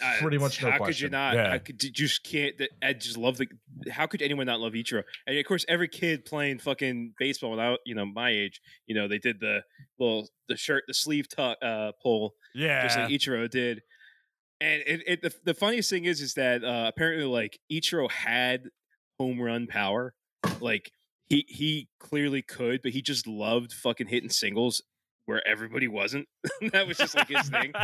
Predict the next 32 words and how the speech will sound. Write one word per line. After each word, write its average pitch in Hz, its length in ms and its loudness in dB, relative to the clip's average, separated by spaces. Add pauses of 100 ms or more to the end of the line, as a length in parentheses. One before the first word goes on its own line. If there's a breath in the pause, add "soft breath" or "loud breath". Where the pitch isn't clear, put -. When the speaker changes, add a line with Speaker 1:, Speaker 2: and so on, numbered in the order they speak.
(160)
Speaker 3:
<laughs> - 300 -10
Speaker 1:
But 165 80 2
he 180 100 2
could 190 200 2
have, 165 120 0 (140)
if 156 100 -4
very 160 300 2
easy, 147 260 0
like, 151 180 -4
like, 143 120 2 (120)
like, 135 120 -2
if 127 80 -8
you 160 80 0
watched 127 360 -2
him 131 200 0
and, 117 80 0
like, 107 260 -2 (300)
doing 120 160 -2
batting 110 260 0
practice, 104 320 -2
he 127 80 0
was 123 140 0
just - 160 0 (120)
hitting 123 280 2
everything 113 480 -2
out 107 200 2
of 165 80 -8
the 151 140 -10
park. 160 220 -6
Speaker 3:
Yeah. 113 340 2 (600 loud breath)
Speaker 1:
But, 107 280 0
uh, 107 600 2